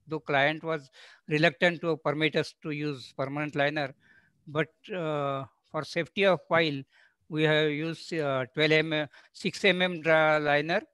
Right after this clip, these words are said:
for certain depth, so right from bottom about, uh, twelve M M, then reduced to eight M M, then six M M. Like that, liners we have provided, permanent liners. They were driven into till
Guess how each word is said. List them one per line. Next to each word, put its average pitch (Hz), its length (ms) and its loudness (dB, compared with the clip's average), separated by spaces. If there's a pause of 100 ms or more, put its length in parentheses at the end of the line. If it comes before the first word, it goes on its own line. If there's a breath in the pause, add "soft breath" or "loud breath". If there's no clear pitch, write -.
(500)
for 156 180 0
certain 160 400 -2
depth, 175 240 -2 (840)
so 156 220 -6
right 147 300 2
from 160 200 -2
bottom 160 420 0
about, 147 440 -2
uh, 135 420 -2 (120)
twelve 147 200 0
M 156 200 2
M, 175 240 -6 (280)
then 139 220 -10
reduced 143 360 -6
to 151 260 -8 (360 loud breath)
eight 156 240 2
M 156 120 2
M, 165 220 0 (220)
then 160 180 -6
six - 320 -8
M 139 140 -6
M. 131 200 -12
Like 147 140 0
that, 156 140 0 (100)
liners 143 480 -6
we 156 120 -6
have 143 200 -4
provided, 147 540 -4
permanent 139 680 -10
liners. 123 460 -10 (640 soft breath)
They 147 140 -4
were 147 140 2
driven 151 340 0
into 151 580 -4 (200)
till 151 480 -2